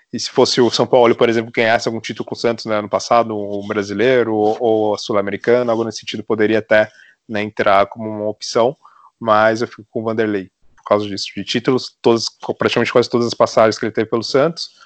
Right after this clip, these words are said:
e de ter voltado o Santos na, no rumo da, das vitórias, né, depois de um, de um longo período de jejum.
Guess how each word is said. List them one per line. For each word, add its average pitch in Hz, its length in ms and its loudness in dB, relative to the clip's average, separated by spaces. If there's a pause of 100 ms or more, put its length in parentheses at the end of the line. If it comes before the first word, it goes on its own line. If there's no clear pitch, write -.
(300)
e 110 500 -2
de 107 120 -12
ter 123 80 0
voltado 117 500 4 (360)
o 104 40 -6
Santos - 340 -10
na, 104 340 -6
no 104 280 -10
rumo 107 260 -4
da, 104 200 -4
das 107 160 -4
vitórias, 98 580 -2
né, 98 100 -12
depois 104 300 -4
de 104 80 -2
um, 101 140 -6 (280)
de - 80 -12
um 110 40 -6
longo 113 320 -2
período 110 400 0
de 107 100 -8
jejum. 101 380 -6